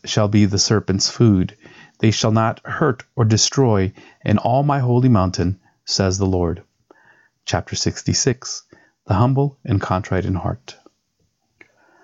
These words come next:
Thus says the Lord, "Heaven is my throne, and the earth is my footstool. What is the house that you would build for me? And what is the place of my rest? All these things my hand has made,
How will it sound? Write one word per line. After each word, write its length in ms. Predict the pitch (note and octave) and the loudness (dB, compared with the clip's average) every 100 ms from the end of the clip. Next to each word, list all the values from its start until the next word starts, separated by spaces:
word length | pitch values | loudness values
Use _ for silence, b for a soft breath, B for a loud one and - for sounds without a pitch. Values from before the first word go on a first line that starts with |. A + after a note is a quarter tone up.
| b b b - - | b b b -18 -2
Thus 320 | C3 A2+ - - | -2 0 -6 -8
says 280 | - - G#2+ | -4 0 2
the 100 | A2+ | 2
Lord, 400 | G#2+ F2+ F2 F#2+ - _ _ | 2 2 0 -4 -12 _ _
"Heaven 400 | - A#2+ B2+ C#3+ | -4 0 2 0
is 160 | C3+ A2+ | 2 2
my 140 | C3 | 2
throne, 420 | B2+ G2 F2+ F2 - b b - | 0 -2 0 0 -4 b b 0
and 100 | G2+ | 4
the 140 | G2 | 4
earth 240 | F#2 F#2+ G#2+ | 4 2 -2
is 140 | F#2+ | 0
my 80 | G2 | -2
footstool. 580 | - G2+ - - F#2 - B B B B _ | -2 -6 -4 -6 -6 -10 B B B B _
What 180 | G#2 A#2 | 2 2
is 100 | A#2+ | 2
the 120 | B2+ | 0
house 500 | A2 F#2+ F#2 - - _ _ _ _ | 0 -2 -4 -10 -12 _ _ _ _
that 160 | - - | -4 0
you 160 | G2 | 2
would 180 | F#2+ F#2 | 2 2
build 240 | A2+ G#2+ | 2 2
for 140 | G#2 A2 | 0 2
me? 340 | G#2+ A2 E2 - - B B - | 4 4 0 -6 -20 B B 0
And 140 | G2 | 2
what 100 | A2 | 2
is 120 | A#2 | 2
the 100 | A2+ | 0
place 400 | A2 - C3+ F#2 | -2 0 0 0
of 100 | G2 | -2
my 140 | G2+ G#2+ | 0 0
rest? 460 | A#2 A#2 F#2 - - B B B _ | 0 0 -2 -10 -16 B B B _
All 320 | C3 C#3 D#3 | 0 2 2
these 300 | D3 D#3+ - | 2 0 0
things 360 | A#2 G2+ G2+ G#2 | 2 2 2 0
my 120 | G2+ | -2
hand 560 | F#2 B2+ F#2 E2+ F2 | 0 2 2 0 -2
has 420 | F#2 - G2+ G2 G2 | -6 -6 -2 -2 0
made, 380 | F#2 D#2+ - | 0 0 -4